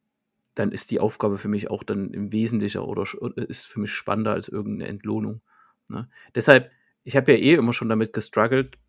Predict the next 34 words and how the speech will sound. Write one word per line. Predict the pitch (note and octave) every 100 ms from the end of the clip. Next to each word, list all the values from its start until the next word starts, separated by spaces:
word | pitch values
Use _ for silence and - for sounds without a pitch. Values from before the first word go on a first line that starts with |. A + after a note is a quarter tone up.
| -
dass | A#2+ -
der | G2+ -
Arbeitsmarkt | A2 C#3+ B2+ - A2+ G#2+ A#2+ -
halt | A#2+ -
ein | G#2
wirklicher | A2 C#3+ D3+ C3+ B2 A2+
Markt | G#2+ G#2 G2+ G#2 B2 B2 - - _ -
ist, | A#2 - _ _ _ _ -
ne? | A2+ B2+
So | -
Angebote, | A2 B2+ A#2+ A#2 A#2 A2
Nachfrage, | A2 C3+ - A#2+ A#2+ A#2+
es | A2
ist | A2
halt | A2 G2
alles, | G#2+
alles | - A#2 A#2+
irgendwie | A2 A2
ein |
bisschen | A2 A2 A2
inflexibel. | B2+ C#3 - B2 - C3 B2+ B2+ - _ _ -
Und | A#2+ -
warum | A2 A#2 A#2
sollte | - A2+ A#2+ C3
er | B2+ A2
das | A2 G#2+
halt | A2+ G#2+
jetzt | A2 - A2+
wären, | G#2 A2 A2+ - _ _ _ -
ähm, | A#2 G#2+ G#2+ A2
wo | -
Fachkräfte | - D3 - - A2 - A2+ G#2 - _ _ _ _ _ _
knapp | - B2 G#2+ -
wären? | G2+ G#2 G#2